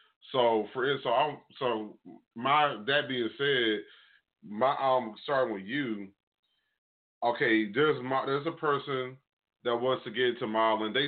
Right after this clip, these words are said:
see you modeling and whatnot, and they're like, "How can I get to where you're at? How can I get those opportunities? How can I get that acknowledgement?"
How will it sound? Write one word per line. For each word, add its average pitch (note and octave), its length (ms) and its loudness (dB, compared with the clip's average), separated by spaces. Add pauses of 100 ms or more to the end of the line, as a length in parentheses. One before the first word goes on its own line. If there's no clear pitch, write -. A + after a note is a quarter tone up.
see D3 80 -6
you B2+ 260 -6
modeling G#2+ 500 0
and G2+ 80 -8
whatnot, G#2 440 -4 (520)
and B2 220 2
they're B2 140 4
like, A2+ 420 4 (420)
"How - 240 0
can B2+ 200 -4
I B2 120 0
get A#2+ 300 -4
to A#2 140 -6
where A2 160 -2
you're G#2 280 -4
at? F2 180 -10 (640)
How A#2+ 120 2
can B2 220 -4
I A#2 100 0
get A#2 260 -2
those A2+ 160 -2
opportunities? G#2+ 920 -4 (420)
How - 300 0
can B2+ 80 0
I A2+ 60 -2
get G2+ 140 -6
that G#2+ 260 0
acknowledgement?" A2+ 880 0